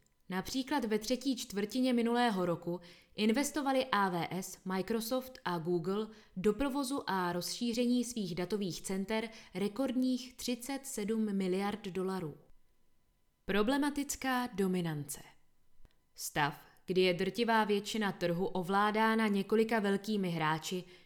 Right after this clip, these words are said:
není ničím neobvyklým. Například v telekomunikacích funguje téměř po celém světě podobný oligopolní systém, ve kterém má zákazník na výběr pouze z několika málo operátorů.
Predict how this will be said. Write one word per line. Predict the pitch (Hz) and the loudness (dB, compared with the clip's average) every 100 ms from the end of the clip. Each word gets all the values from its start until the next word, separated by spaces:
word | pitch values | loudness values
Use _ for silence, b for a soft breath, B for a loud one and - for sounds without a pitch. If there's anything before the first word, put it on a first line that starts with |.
| B | B
není | 220 240 247 | 4 8 8
ničím | 214 214 214 190 | 6 4 2 2
neobvyklým. | 175 160 147 135 135 120 139 - _ _ _ _ _ _ _ | 2 0 -4 -6 -6 -8 -10 -16 _ _ _ _ _ _ _
Například | 190 208 - 285 285 214 - | 0 0 2 -2 0 -2 -2
v | |
telekomunikacích | - 196 196 214 214 220 233 233 254 240 - | -2 0 2 2 2 2 0 0 0 -2 0
funguje | 240 254 240 208 | 0 4 2 2
téměř | 208 220 254 277 254 | 0 0 0 -2 -4
po | 220 | -4
celém | 233 285 254 214 | -2 0 0 -2
světě | - 196 208 240 | -2 -2 0 0
podobný | 214 220 254 262 262 | 2 2 2 0 0
oligopolní | - 208 226 240 233 247 240 226 | 0 2 4 4 4 4 4 2
systém, | 175 170 170 - 220 220 240 240 B | 0 -2 -2 -2 0 0 -2 -8 B
ve | 185 | 0
kterém | 247 311 294 294 240 | 0 0 0 2 2
má | 202 175 | 2 2
zákazník | 185 214 226 247 240 240 220 | 2 2 2 0 2 2 0
na | 190 190 | 0 0
výběr | 233 214 226 220 | 0 2 2 4
pouze | 220 208 185 | 4 4 2
z | 160 | 0
několika | 170 180 233 226 233 | -2 2 2 2 0
málo | 196 180 180 - | 2 2 0 -2
operátorů. | 165 170 143 135 143 143 123 | -4 -2 -2 -2 -6 -8 -8